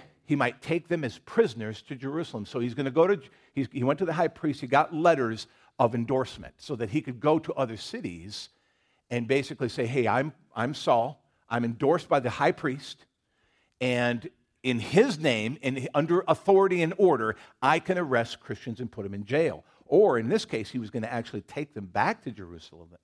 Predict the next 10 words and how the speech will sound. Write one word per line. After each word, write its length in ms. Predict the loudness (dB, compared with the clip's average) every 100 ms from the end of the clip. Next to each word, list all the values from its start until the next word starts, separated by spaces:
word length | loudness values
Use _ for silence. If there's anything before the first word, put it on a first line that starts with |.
| _
Jerusalem, 460 | -20 -18 -20 -20 _ _ _ _
so 100 | -8
they 120 | -8
could 160 | -8 -10
be 100 | -12
tried, 640 | -4 0 2 0 -4 -10 -18 _ _ _
uh, 300 | -6 -6 -6 -14 _ _ _ _ -14
by 520 | -6 -4 -4 -6 -10 -16 -16
the 80 | -10
synagogue. 460 | -6 -6 -8 -18